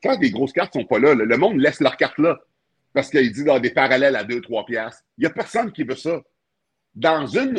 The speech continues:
dans un mois, là, on a des boîtes de cartes laissées de même de deux, trois, quatre piastres que personne veut, qu'on liste, mais on les vend toutes. Ils ont rien coûté.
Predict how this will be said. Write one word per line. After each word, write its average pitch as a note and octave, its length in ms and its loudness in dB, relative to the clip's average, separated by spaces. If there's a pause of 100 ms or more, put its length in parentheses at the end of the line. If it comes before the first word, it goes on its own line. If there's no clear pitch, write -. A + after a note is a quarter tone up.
dans E3 360 -2
un D4 140 2
mois, G3+ 380 2
là, F#3+ 300 0
on C3+ 160 -6
a D3 80 -4
des D3 240 2
boîtes D#3 400 -2 (800)
de A2+ 160 -6
cartes F#3+ 380 -4
laissées F#3 400 0
de F3+ 80 -6
même D#3+ 280 -4
de G2 120 -6
deux, D3+ 260 -2
trois, C#3 400 -2
quatre B2 180 -6
piastres C#3+ 280 -2
que G#2+ 80 -8
personne C3+ 480 -4
veut, E3+ 240 -4 (260)
qu'on B2+ 240 -4
liste, C3+ 500 0 (500)
mais C3+ 160 2
on C3+ 120 2
les D3 160 4
vend D3 400 0
toutes. - 480 -2 (260)
Ils C3+ 140 0
ont A#2+ 140 -4
rien C#3+ 280 -4
coûté. C3+ 380 -10